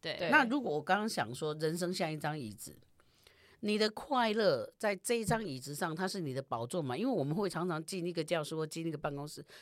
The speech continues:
Speaker 3: 觉得这个谁的椅子，我们不要去给他乱坐。好，因为这个，这个有椅子，有人家自己的能量。那那个能量是什么？这个人他沉淀到他的椅子里面的是过去的创伤，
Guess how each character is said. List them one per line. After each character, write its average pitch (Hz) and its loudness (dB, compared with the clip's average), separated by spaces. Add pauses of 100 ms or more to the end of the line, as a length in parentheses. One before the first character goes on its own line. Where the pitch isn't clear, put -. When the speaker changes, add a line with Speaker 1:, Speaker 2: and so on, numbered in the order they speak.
Speaker 3:
觉 190 -2
得 208 0
这 254 2
个 262 2
谁 139 0
的 147 -2
椅 127 -6
子， 139 -4
我 127 -2
们 143 0
不 170 -2
要 170 4
去 165 -4
给 147 -2
他 127 -2
乱 147 2
坐。 - -8 (300)
好， - -2
因 240 0
为 285 2
这 262 -4
个， 240 -8 (180)
这 - -12
个 220 -2
有 143 -6
椅 139 -8
子， 165 -10
有 135 -6
人 139 -4
家 160 -2
自 156 -8
己 147 -8
的 120 -4
能 127 -6
量。 160 -4
那 220 -4
那 214 -4
个 180 -4 (380)
能 160 0
量 185 4
是 170 -6
什 139 -4
么？ 123 -4
这 277 -4
个 214 0
人 135 -4 (360)
他 - -6
沉 220 0
淀 240 -2
到 202 -2
他 202 -6
的 190 -2
椅 156 -8
子 165 -6
里 139 -8
面 165 -2
的 123 -2 (1120)
是 202 -6
过 196 -2
去 190 -2
的 165 2
创 165 -4
伤， 160 -6